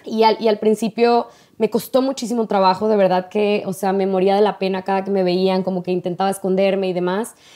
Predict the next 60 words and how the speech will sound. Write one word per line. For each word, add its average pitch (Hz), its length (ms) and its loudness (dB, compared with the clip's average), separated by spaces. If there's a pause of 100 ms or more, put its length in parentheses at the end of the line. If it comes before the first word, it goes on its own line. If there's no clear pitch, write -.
(180)
Y 262 80 -4
después 277 400 -4
entendí, 285 420 0
o 247 60 2
sea, 262 120 2
y 247 40 4
de 233 100 4
verdad 233 240 2
después 277 320 0
ya 254 140 2
me 269 200 -2
metía 220 320 0
mis 262 160 -8
quinientos 214 380 0
pesos 254 280 0
todos 254 180 2
los 233 140 2
días 220 260 2
y 247 80 2
decía, 214 240 2
pues 214 160 0
maravilloso, 196 560 2
¿no? 196 180 2
Eh, 247 140 -2
maravilloso 190 480 -2
trabajar 190 420 -2
y 190 60 -4
poder 175 240 -2
aportar 180 340 -2
a 180 60 0
la 180 80 -2
situación. 190 600 -2 (580)
Y 240 120 0
entonces, 233 880 0
eh, 190 640 -4 (380)
de 202 260 2
hecho, 262 240 0
el 214 80 0
que 208 160 0
yo 202 160 2
hoy 214 240 4
sea 208 160 0
actriz 202 540 -4
y 185 300 -6
hoy 196 160 -2
tenga 202 220 -2
la 196 140 0
carrera 185 300 0
que 196 100 -4
tengo 190 240 -4
fue 202 140 -4
un 196 80 -6
poco 196 240 -6
como 196 200 -4
un 196 140 0
accidente 202 580 -2
y 202 80 -2
un 185 120 -2
resultado 185 540 -2
de 180 360 -2